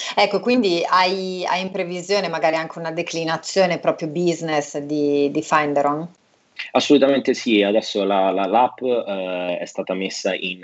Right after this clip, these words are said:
Speaker 2: due diligence, quindi un periodo di diligenza, eh, dove appunto vien-, vengono fatti, eh, mh, determinati passaggi a livello legale, burocratico e anche per vedere da parte di chi la sta comprando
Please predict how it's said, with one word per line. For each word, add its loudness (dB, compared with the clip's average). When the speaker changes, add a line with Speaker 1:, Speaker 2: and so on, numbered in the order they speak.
Speaker 2:
due -2
diligence, 2
quindi -4
un -10
periodo -2
di -2
diligenza, 0
eh, -2
dove 2
appunto -2
vien-, 0
vengono 0
fatti, 0
eh, -2
mh, -8
determinati 0
passaggi 2
a 0
livello 0
legale, 0
burocratico -2
e 0
anche -6
per -6
vedere 0
da 0
parte -2
di -10
chi 0
la 0
sta -6
comprando -2